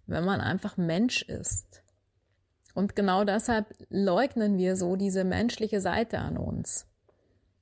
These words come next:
Und genau deshalb kommt es zu diesem Megakonflikt, der da immer riesiger und mächtiger wird, der uns so sehr von innen heraus belastet. Und ich wünsche dir wirklich von ganzem Herzen, dass du da lernst, zu dir zu stehen und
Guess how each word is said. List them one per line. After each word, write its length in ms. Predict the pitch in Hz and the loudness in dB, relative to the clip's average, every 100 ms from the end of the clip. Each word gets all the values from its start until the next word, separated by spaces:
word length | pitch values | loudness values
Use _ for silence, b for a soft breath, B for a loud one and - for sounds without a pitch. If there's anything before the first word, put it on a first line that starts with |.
| _ _ | _ _
Und 200 | 180 180 | -4 0
genau 260 | 208 190 | 2 2
deshalb 320 | 190 202 240 220 | 2 2 0 0
kommt 220 | 220 214 | -2 0
es 120 | 220 | -2
zu 140 | - | -2
diesem 400 | 196 196 185 185 | 0 2 2 2
Megakonflikt, 960 | 196 220 254 254 247 233 - 214 - - | 4 4 2 0 -2 -2 0 -2 -2 -4
der 100 | 165 | -2
da 80 | 160 | 0
immer 360 | 214 262 277 | 2 2 2
riesiger 420 | 233 240 240 208 139 | 2 2 2 0 0
und 120 | 185 | 0
mächtiger 500 | 170 - 196 175 156 | 0 -2 -2 -2 -2
wird, 400 | 147 156 - - | -4 -4 -8 -6
der 160 | 175 | -2
uns 240 | 175 202 - | 0 0 0
so 180 | 202 233 | 0 2
sehr 220 | 214 214 | 2 0
von 160 | - | -2
innen 240 | 196 214 220 | 0 2 2
heraus 340 | 208 170 190 | 2 2 -2
belastet. 640 | - 175 185 233 - - _ - _ _ _ _ _ _ _ - | -2 -2 0 -2 -4 -10 _ -20 _ _ _ _ _ _ _ -6
Und 400 | 196 175 175 - | -2 0 0 -2
ich 260 | 190 - _ | -6 -8 _
wünsche 220 | 185 247 | 0 0
dir 120 | - 208 | 0 0
wirklich 240 | 233 - | -2 -4
von 180 | 214 190 | -4 0
ganzem 360 | 175 233 262 | 2 2 2
Herzen, 460 | 247 208 233 - 226 | 2 2 0 -2 -2
dass 160 | 196 - | -2 -2
du 100 | 190 | -2
da 140 | 175 | 0
lernst, 520 | 175 185 240 277 - | 2 2 2 0 -4
zu 140 | - 277 | -2 0
dir 220 | 254 190 | 2 0
zu 140 | - | -4
stehen 420 | 175 - - 180 180 | -8 -8 -4 -2 0
und 400 | 165 170 175 | 0 -2 -4